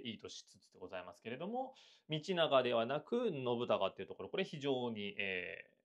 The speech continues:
ー、説得力がある形だったなというふうに思いました。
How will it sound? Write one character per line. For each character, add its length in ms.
ー、 40
説 140
得 140
力 220
が 200
あ 60
る 180
形 260
だ 80
っ 40
た 80
な 120
と 80
い 20
う 20
ふ 60
う 40
に 120
思 280
い 40
ま 100
し 100
た。 80